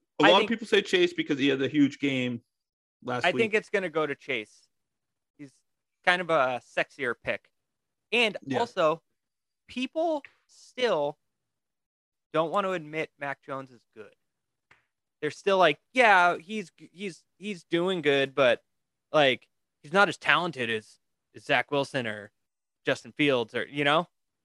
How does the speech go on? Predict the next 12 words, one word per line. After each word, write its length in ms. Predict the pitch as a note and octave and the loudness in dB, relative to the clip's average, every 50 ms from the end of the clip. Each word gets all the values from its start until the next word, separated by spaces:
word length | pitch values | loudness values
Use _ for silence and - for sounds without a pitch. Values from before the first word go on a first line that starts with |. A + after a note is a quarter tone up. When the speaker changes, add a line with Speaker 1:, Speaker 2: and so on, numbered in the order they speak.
| _ _ | _ _
Speaker 2:
It's 200 | D3+ D3+ D3 - | 0 0 0 -2
still 300 | - - G#3 G#3 G3+ G3 F#3 | -4 0 2 4 4 4 2
Speaker 1:
His 60 | C#3+ | 2
team's 140 | B2 C3 - | 0 -2 -2
gonna 160 | C#3 B2 A#2 | -4 -4 -2
be 100 | B2+ B2+ | 0 0
eleven 320 | A#2+ A#2+ B2 A#2 A2+ A2 | 0 0 0 -2 -4 -6
and 120 | G#2+ G#2+ G#2 | -10 -12 -14
six. 480 | - - D3 C#3+ C#3 C3+ - - - _ _ _ _ _ _ _ _ _ _ _ | -10 -6 -6 -4 -4 -6 -10 -14 -20 _ _ _ _ _ _ _ _ _ _ _
Speaker 2:
I 100 | - E3 F#3 | -2 0 0
know. 300 | F#3+ E3 B2 G2 - _ _ _ _ _ _ _ _ _ _ _ _ - | 2 2 0 0 -4 _ _ _ _ _ _ _ _ _ _ _ _ -2
It's, 220 | D#3 E3 D3+ - | 0 0 0 0